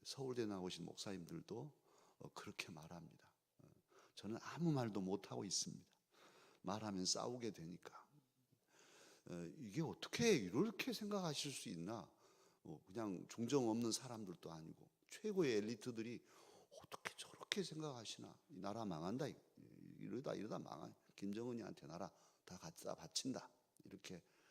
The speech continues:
말씀하시기도 합니다. 근데 이렇게 말씀드리면 또 여러분 마음이 불편해지시죠. 어쨌든 진보나 보수나 생각은 다를지라도 나라를 사랑하는 마음은 같아요. 저는 그래서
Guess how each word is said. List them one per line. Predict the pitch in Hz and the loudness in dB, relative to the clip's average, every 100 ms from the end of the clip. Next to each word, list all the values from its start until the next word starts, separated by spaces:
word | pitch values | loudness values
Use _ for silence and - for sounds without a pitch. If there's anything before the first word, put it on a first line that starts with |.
| - _ | -20 _
말씀하시기도 | 80 82 104 90 - - 98 | -4 -2 0 -2 -4 -4 -6
합니다. | 107 113 95 76 - _ _ _ _ - - - - - - | -6 -6 -6 -8 -14 _ _ _ _ -20 -20 -20 -20 -18 -8
근데 | - 104 | 2 4
이렇게 | 135 143 | 6 8
말씀드리면 | 127 120 - 127 117 - 127 135 95 | 8 8 8 8 4 2 4 4 4
또 | 95 85 78 73 | 2 0 0 -2
여러분 | 92 87 87 | -2 -2 -4
마음이 | 80 82 85 | -4 -6 -6
불편해지시죠. | - 92 - 104 92 85 - 85 - - - - - _ _ _ _ - - - - - - | -8 -10 -6 -6 -4 -4 -6 -4 -6 -4 -6 -6 -14 _ _ _ _ -20 -20 -20 -18 -20 -4
어쨌든 | - 104 202 - 123 98 123 127 101 92 | 0 4 2 6 6 6 4 0 0 0
진보나 | - 123 120 117 113 113 | 4 4 6 6 6 2
보수나 | 110 101 101 - 98 113 78 | 0 0 0 0 0 0 0
생각은 | - 180 185 180 156 160 | 0 2 6 6 6 2
다를지라도 | - 87 101 - 90 87 131 90 - - - _ _ - | 0 -2 -2 -2 -2 2 2 2 -4 -20 -20 _ _ -10
나라를 | 101 113 170 | -6 -4 -2
사랑하는 | 151 - 160 143 123 90 | -2 -2 -2 -2 0 0
마음은 | 87 85 90 | -2 -4 -4
같아요. | - - 90 80 65 _ _ _ _ _ - | -6 -6 -8 -6 -10 _ _ _ _ _ -8
저는 | - 107 110 101 | -2 0 0 -2
그래서 | 113 139 139 156 | 2 2 4 2